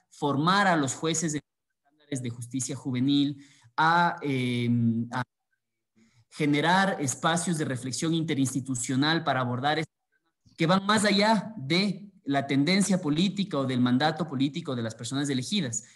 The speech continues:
Esto ha sido clave. Otra acción más allá de, ya de la, de la actividad a nivel de sociedad civil y de la actividad jurisdiccional, si se lo puede decir, es la formación a los operadores de justicia y los actores del sistema de justicia juvenil,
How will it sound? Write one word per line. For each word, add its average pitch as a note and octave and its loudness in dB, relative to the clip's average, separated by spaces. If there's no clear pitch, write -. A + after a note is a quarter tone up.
Esto D#3 -2
ha - 2
sido E3+ 2
clave. D#3 0
Otra F3+ 0
acción G#3 2
más F3+ 4
allá E3 2
de, D#3+ 0
ya D3+ 0
de D#3+ -2
la, B2 -2
de A#2+ -8
la A#2 -4
actividad B2 -2
a D3 0
nivel B2+ 0
de C3+ -4
sociedad B2+ -8
civil C#3+ -2
y C3 -2
de A#2 -2
la A2 -4
actividad A#2 -6
jurisdiccional, B2+ -4
si C#3+ -8
se A#2+ -8
lo A2 -8
puede A#2+ -8
decir, D#3 -6
es E3 2
la E3 0
formación D3+ 0
a D#3+ 0
los B2+ 0
operadores A#2+ -2
de B2+ -4
justicia D#3 -4
y B2+ 0
los A#2 -2
actores D#3 0
del A#2+ -2
sistema A#2+ -4
de A2+ -4
justicia - -14
juvenil, E3 0